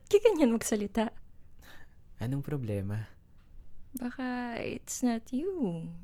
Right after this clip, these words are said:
Speaker 1: Baka it's me. Hindi sanay.
Speaker 2: Mm,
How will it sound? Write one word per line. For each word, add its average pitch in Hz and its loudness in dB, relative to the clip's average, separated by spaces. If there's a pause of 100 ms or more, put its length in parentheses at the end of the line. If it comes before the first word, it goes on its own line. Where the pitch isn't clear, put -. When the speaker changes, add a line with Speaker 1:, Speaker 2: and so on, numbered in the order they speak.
Speaker 1:
Baka 247 -8
it's - -6
me. 262 0 (240)
Hindi 247 -2
sanay. 185 0 (1120)
Speaker 2:
Mm, 101 -8